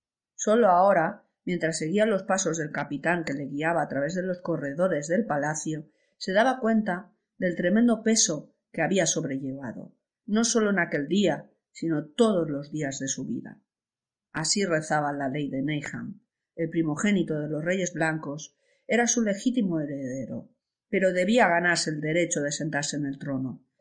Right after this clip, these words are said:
Para empezar, debía contar con el beneplácito del Consejo. A su llegada a Villard, Horn fue evaluado con firmeza. Los dieciséis mayores le hicieron muchas preguntas, y él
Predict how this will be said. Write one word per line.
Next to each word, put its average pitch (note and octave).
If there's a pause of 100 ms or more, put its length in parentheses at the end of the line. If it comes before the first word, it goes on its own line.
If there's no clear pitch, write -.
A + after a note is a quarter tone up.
(160)
Para E3
empezar, G3+ (260)
debía G#3+
contar A#3+
con A#3
el G#3
beneplácito F#3+
del D3+
Consejo. D3 (460)
A E3
su E3
llegada G3+
a G#3+
Villard, F#3 (640)
Horn A#3 (220)
fue B3+
evaluado G3+
con D#3+
firmeza. D3+ (1000)
Los F#3+
dieciséis F#3
mayores G3+ (200)
le F3+
hicieron A#3
muchas G#3
preguntas, D3+ (220)
y G3
él A3+